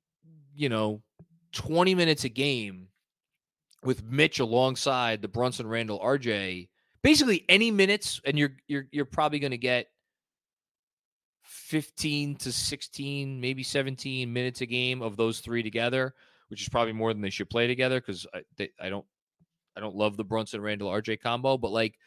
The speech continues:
for the fifteen minutes a game or so that you, they have to be in there, like, Mitch has to be in there for all those minutes.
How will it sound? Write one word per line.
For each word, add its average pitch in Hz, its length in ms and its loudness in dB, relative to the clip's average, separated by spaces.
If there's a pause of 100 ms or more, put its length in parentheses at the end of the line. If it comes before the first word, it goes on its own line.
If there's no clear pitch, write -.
(500)
for 160 120 -2
the 151 80 6
fifteen 214 460 0
minutes 185 240 2
a 160 40 -2
game 151 240 0
or 139 80 0
so 139 300 2
that 117 160 -2
you, 117 100 -2
they 117 120 -4
have 135 220 0
to 123 80 -10
be 120 140 -2
in 117 120 -2
there, 92 120 -4
like, 104 220 -6
Mitch 170 220 6
has - 260 -2
to 147 80 -12
be 135 140 -2
in 127 80 -2
there 113 100 0
for 110 160 -6
all 107 80 -2
those 101 220 -6
minutes. - 340 -12